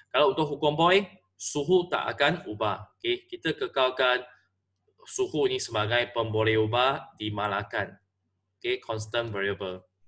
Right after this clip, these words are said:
Okey, so kalau kita cuba tengok, okey, bayangkan kalau kita naikkan suhu,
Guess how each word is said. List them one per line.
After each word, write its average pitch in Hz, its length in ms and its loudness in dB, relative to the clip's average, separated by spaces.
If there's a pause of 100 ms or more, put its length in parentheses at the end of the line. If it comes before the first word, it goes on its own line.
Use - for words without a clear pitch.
(640)
Okey, 156 320 -4 (220)
so 135 480 0
kalau 147 260 2
kita 175 220 0
cuba 135 260 -2
tengok, - 540 -2 (520)
okey, 127 160 0
bayangkan 143 540 2
kalau 156 500 2
kita 143 240 -2
naikkan 123 380 0
suhu, 107 420 -4